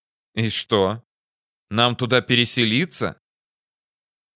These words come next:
«Похоже, ксоры не оперируют понятиями стратегической выгоды и не думают, что мы можем не выполнить обещание»,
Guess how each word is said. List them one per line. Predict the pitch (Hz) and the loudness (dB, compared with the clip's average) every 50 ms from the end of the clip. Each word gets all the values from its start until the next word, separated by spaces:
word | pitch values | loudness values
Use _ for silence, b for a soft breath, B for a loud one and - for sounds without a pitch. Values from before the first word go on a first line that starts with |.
| _ _ _ _ _ _ | _ _ _ _ _ _
«Похоже, | - 107 110 110 - - 139 160 190 208 185 180 196 180 160 | 0 0 2 0 0 0 0 2 2 2 2 2 0 0 0
ксоры | 135 - - - - - 147 165 185 185 185 185 185 180 175 | 0 0 2 2 4 4 4 4 4 4 4 4 4 2 2
не | 170 160 147 147 156 180 | 0 0 2 2 2 2
оперируют | 185 - 170 160 - 170 165 156 160 196 220 233 190 151 123 120 - - - | 2 2 0 -2 0 0 2 2 2 2 2 2 4 4 2 2 0 -4 -4
понятиями | - 135 127 120 120 123 139 151 147 - - 160 156 151 147 147 139 | 0 0 2 2 2 2 2 2 0 0 0 0 0 0 0 0 -2
стратегической | 135 - - 143 139 139 143 139 127 120 147 143 139 156 147 139 - - 160 151 | -2 0 0 0 0 0 0 -2 -2 -4 -4 -4 -2 -2 -2 -2 0 0 0 2
выгоды | 147 160 202 175 120 101 95 90 98 98 98 101 101 101 | 2 0 -2 0 0 -2 -2 0 0 0 0 0 -2 -2
и | |
не | 101 101 104 110 117 | -2 -2 0 0 -2
думают, | 117 127 185 226 220 147 110 101 95 95 - | -2 -2 -2 -2 0 0 0 -2 -2 -4 -6
что | - - - - - 110 104 101 | -10 -12 -8 -4 -2 0 0 0
мы | 101 101 110 113 110 107 107 107 104 104 101 90 - _ _ _ _ _ _ _ - | 0 -2 -2 0 0 0 0 0 0 -2 -4 -6 -10 _ _ _ _ _ _ _ -8
можем | 113 113 117 117 113 110 104 95 117 117 117 113 - - _ _ - | -4 -2 0 0 0 0 0 0 -2 -2 -2 -4 -6 -10 _ _ -8
не | 107 113 123 127 127 131 135 127 | -4 -4 -2 0 2 2 2 2
выполнить | 120 127 175 233 - - 113 104 101 98 101 98 - - | 0 -2 -4 -4 -4 -2 -2 -2 -2 -4 -4 -4 -2 -2
обещание», | 117 110 110 131 127 - - 180 170 127 101 98 95 90 80 - | -2 0 0 0 2 2 2 2 2 2 0 -2 -4 -4 -6 -8